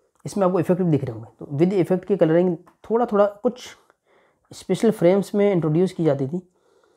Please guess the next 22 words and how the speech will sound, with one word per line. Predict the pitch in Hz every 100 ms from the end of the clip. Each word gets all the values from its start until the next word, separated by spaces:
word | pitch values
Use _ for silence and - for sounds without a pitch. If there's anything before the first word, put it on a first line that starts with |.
| _
तो | -
ये | 151 180 165
दोनों, | 147 165 196 214
अ, | 202 147
फ्लेवर | - 151 151 180
को, | 180 175 175 - _ _ _ _ _ _ _ _ _ _ -
अ, | 120 120 - -
ये, | 139 147 156 143
अ, |
जो | 139 131
है | 175
इंक्लूड | 143 165 156
करती | 123 135
है | 123
ये |
कॉमिक्स, | 123 110 110 - _ -
मतलब | 131 135
फ्लैट | 123 147 156
कलरिंग | 151 147 147
से | 180
ट्रांजिशन | 175 123 135 143
फेज। | 139 107